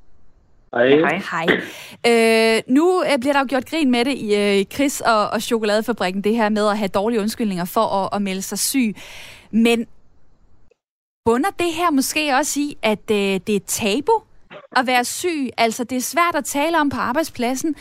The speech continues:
Speaker 3: fordi at man, øh, mistænkeliggør hinanden. Og alligevel kender vi nok alle sammen godt det der med, at man vender øjne, når den samme medarbejder er syg igen og igen. Altså, hvad tænker I, spiller det ind i, øh, i niveauet af sygefravær?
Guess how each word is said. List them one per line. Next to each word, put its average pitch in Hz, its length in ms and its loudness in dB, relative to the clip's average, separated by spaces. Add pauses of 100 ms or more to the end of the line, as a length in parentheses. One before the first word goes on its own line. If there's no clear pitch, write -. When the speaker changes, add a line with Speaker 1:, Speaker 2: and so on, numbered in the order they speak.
(340)
Speaker 3:
fordi 294 360 2
at 247 140 0
man, 214 300 2
øh, 202 200 2
mistænkeliggør 254 840 0
hinanden. 247 600 0 (400)
Og 254 100 4
alligevel 302 380 0
kender 262 260 -2
vi 285 80 0
nok 220 200 2
alle 254 200 0
sammen 220 240 -2
godt 214 180 0
det 254 80 -6
der 214 120 2
med, 208 140 0
at 226 60 0
man 226 180 2
vender 208 280 2
øjne, 220 280 2
når 220 160 2
den 214 140 -2
samme 214 300 0
medarbejder 202 580 0 (340)
er 233 80 2
syg 254 440 0
igen 214 340 -2
og 240 120 2
igen. 196 320 -4 (320)
Altså, 240 200 0
hvad 277 120 0
tænker 311 280 0
I, 285 80 2
spiller 247 360 0
det 330 260 -2
ind 330 220 -2 (420)
i, 240 180 4
øh, 202 280 2 (180)
i 262 80 4
niveauet 220 720 2 (380)
af 240 120 2
sygefravær? 202 840 -2